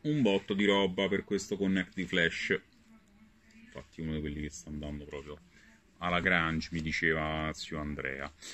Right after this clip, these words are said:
Poi, eccole qui, anche le alfa. Adesso andiamo a vedere cosa c'è dentro.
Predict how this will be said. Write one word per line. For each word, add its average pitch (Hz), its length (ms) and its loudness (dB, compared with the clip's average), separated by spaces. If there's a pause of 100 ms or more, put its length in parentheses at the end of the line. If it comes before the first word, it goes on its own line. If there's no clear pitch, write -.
(260)
Poi, 143 580 6 (1200)
eccole 127 460 2
qui, 78 260 -2 (680)
anche 82 560 -4 (1120)
le 101 180 4
alfa. 135 420 4 (1300)
Adesso 71 260 -12
andiamo 71 200 -8
a 71 40 -6
vedere 71 160 -6
cosa 85 200 -6
c'è 175 140 -2
dentro. 147 500 -2